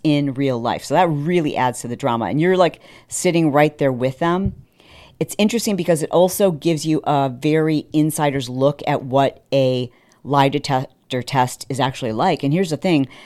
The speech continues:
this special isn't just about the specifics of the case. It's really, in my opinion, like, this is a story about what happens when families divide. Not over a situa-, I mean, I know this is very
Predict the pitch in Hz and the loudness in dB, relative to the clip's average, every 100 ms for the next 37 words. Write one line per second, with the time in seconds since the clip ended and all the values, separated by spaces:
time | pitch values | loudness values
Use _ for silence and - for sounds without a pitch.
0 | - - 185 - 185 196 170 156 - 160 | -16 -6 -6 0 0 0 0 0 0 -2
1 | 160 156 151 - - - 151 135 - - | 0 0 -2 -4 -18 -6 -2 -2 -4 -8
2 | 143 135 131 131 - - - 127 135 - | -4 -2 -2 -4 -10 -10 -8 -6 -6 -6
3 | 123 120 131 127 175 - _ _ _ _ | -10 -8 -4 -4 -4 -10 _ _ _ _
4 | _ - 226 202 240 269 190 160 160 _ | _ -6 -4 0 0 2 2 0 -4 _
5 | _ _ 160 160 156 190 196 185 170 165 | _ _ 0 2 2 0 -2 -2 -2 -4
6 | - 180 269 247 - - - 165 165 170 | -8 -8 0 0 0 -8 -4 -2 0 -2
7 | 160 - 135 143 139 - 147 - - 143 | -4 -6 -4 -4 -4 -4 -6 -6 -8 -8
8 | 151 147 147 143 _ _ _ _ - 135 | -4 -2 -2 -6 _ _ _ _ -10 -4
9 | 139 131 131 - _ _ _ - - 135 | -4 -4 -6 -8 _ _ _ -16 -6 -4
10 | 143 143 139 127 - - 120 117 80 50 | -4 -4 -4 -6 -12 -10 -8 -8 -8 -12
11 | 50 _ _ 170 202 214 214 196 - 156 | -16 _ _ -4 -4 -4 -4 -4 -4 -6
12 | 151 - 170 170 165 175 151 151 147 139 | -6 -4 0 0 0 -2 -2 -4 -4 -8
13 | 135 - 151 135 107 | -14 -2 2 2 0